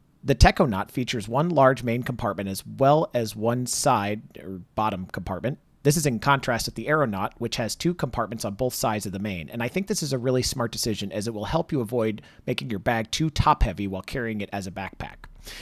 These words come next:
It has a few extra pockets, including one which feels perfect for a water bottle, and a couple of shallow ones I might use for my wallet and phone while going through the T S A checkpoint. The bag is designed to be carried one of three ways, as a backpack,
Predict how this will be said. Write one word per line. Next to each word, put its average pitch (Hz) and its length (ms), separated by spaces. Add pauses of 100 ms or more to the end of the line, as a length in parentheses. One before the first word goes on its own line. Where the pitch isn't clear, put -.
(100)
It 139 120
has 170 160
a - 40
few 175 280
extra 165 280
pockets, 131 520
including 123 480
one 139 260
which 117 200
feels 110 280
perfect - 400
for 117 160
a 110 60
water 104 260
bottle, 85 380 (280)
and 156 120
a - 20
couple 202 260
of 156 80
shallow 139 300
ones 123 320
I 151 80
might 151 220
use 120 200
for 120 120
my 107 120
wallet 117 360
and 98 100
phone 104 300
while 92 160
going 95 260
through 95 140
the 82 180
T - 180
S 87 140
A 80 60
checkpoint. - 500 (800)
The 131 80
bag 180 300
is 185 80
designed 127 380
to 127 60
be 113 100
carried 107 360
one 107 140
of - 80
three 117 280
ways, 90 520
as 123 120
a 208 60
backpack, 180 540